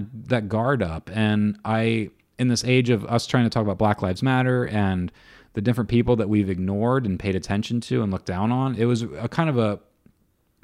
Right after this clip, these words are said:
as beautiful as I thought the films were, for me personally, especially the location in particular that they took place on,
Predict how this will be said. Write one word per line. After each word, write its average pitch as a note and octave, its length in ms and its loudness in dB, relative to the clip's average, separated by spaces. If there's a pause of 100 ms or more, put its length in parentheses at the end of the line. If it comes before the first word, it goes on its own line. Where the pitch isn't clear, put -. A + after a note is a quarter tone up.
as C3+ 120 2
beautiful D#3 360 4
as A2+ 80 4
I A#2 80 6
thought A2+ 180 0
the F#2+ 60 -6
films G#2 320 0
were, F2+ 180 0
for A2 160 -2
me A2+ 140 4
personally, A2 500 -2
especially G#2+ 400 -4
the F#2+ 120 -2
location G2 640 -2
in F#2+ 80 -2
particular F#2+ 440 -6
that F2 140 -8
they F2 100 -8
took - 220 -10
place F2 280 -4
on, E2+ 320 -6